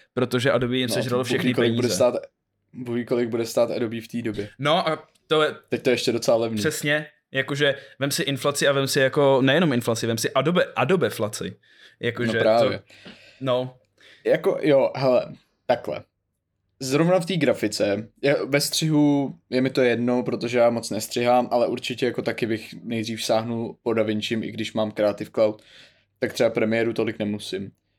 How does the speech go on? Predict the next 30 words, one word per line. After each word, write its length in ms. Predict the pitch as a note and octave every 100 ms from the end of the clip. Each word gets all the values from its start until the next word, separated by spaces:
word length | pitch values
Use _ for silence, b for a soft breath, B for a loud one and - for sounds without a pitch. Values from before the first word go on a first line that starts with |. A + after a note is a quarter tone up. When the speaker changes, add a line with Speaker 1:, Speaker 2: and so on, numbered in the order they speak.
| -
Speaker 2:
Nebo 160 | B2+ B2
nevadí 380 | A#2+ C3 B2
mi, 200 | B2 B2
jako 220 | A#2+ A#2 C3+
mně 160 | C3
to 80 | F3+
je 40 |
vlastně 260 | C3+ A#2+ C#3+
jedno, 340 | G#2 G#2+ G2+
ale 280 | F#2 C3 D3
DaVinci 340 | C3 C#3 C#3+ C#3+
mi 60 |
přijde 220 | - B2+
dobrý. 340 | A2+ G#2 G2+ G2 B B B B B _ -
A 480 | A#2+ A2+ A#2 A2+ A2 - _ _ _ _ _ _ _ _ _
potom, 760 | C#3+ C3+ - E3+ D#3 D#3 D3+ F2+
ale 180 | C#3 D3
v 80 |
grafice, 680 | D3 A#2+ - A#2 - A2 A2+ A#2
tak 140 | A2
třeba 220 | - B2+
Affinity 540 | - A#2+ - C3 B2+ C3+
mi 180 | C3 C3
nikdy 400 | B2+ A#2 A#2+ B2+
moc 300 | B2+ - B2
nevyhovoval. 880 | A2 A2 A2 G#2 G2 G2 F2 - -
Ani, 420 | G#2 A2+ A#2 A#2 -
jako 260 | A#2+ D3
já 120 | C#3+
nevím, 280 | D3 A2 G#2+